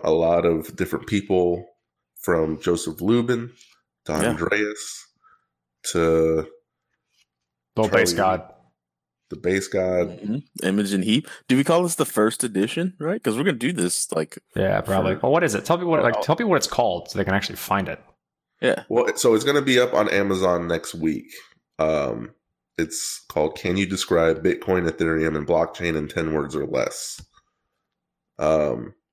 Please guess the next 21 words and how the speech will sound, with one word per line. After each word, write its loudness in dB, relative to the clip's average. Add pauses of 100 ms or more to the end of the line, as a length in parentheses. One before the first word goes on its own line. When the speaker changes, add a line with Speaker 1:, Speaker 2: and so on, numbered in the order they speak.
(760)
Speaker 1:
and 0
it'll 2
be 2
at 0
Barnes 0
and -2
Nobles 0
and -4
Amazon -2
next -6
week. 0
It's -6
gonna 2
have 2
a 2
very 4
fair 2
price 2
point, 0 (720)
and, 2
um, 0